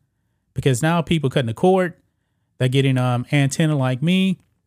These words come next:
they're getting streaming services, and that does not require you to actually pay for E S P N. Now, of course, Disney does have, um, E S P N Plus,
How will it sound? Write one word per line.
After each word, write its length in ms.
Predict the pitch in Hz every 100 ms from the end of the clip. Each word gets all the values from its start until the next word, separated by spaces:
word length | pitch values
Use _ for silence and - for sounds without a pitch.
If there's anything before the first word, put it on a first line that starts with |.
| -
they're 100 | 127
getting 180 | 123 113
streaming 400 | - 185 196 147
services, 680 | - 135 135 - 151 - - _ _ _ _ _ _
and 300 | 139 127 120
that 280 | 151 226 190
does 200 | 170 139
not 220 | 175 180
require 460 | 139 - 180 190 170
you 220 | 135 135
to 240 | 131 135
actually 360 | 135 135 - 135
pay 300 | 120 170 185
for 420 | - 123 127 139 - _ _ _ -
E 200 | 139 123
S 200 | 113 107
P 220 | - 127
N. 200 | 123 104 - _ _ _ _ _ _ -
Now, 120 | 135
of 80 | 120
course, 300 | - 214 -
Disney 320 | 180 175 156
does 320 | 131 156 147
have, 240 | - 139 131
um, 360 | 135 127 123 - _ _ _ -
E 160 | 139
S 180 | 127 123
P 180 | - 131
N 120 | 113
Plus, 520 | 110 160 196 196 -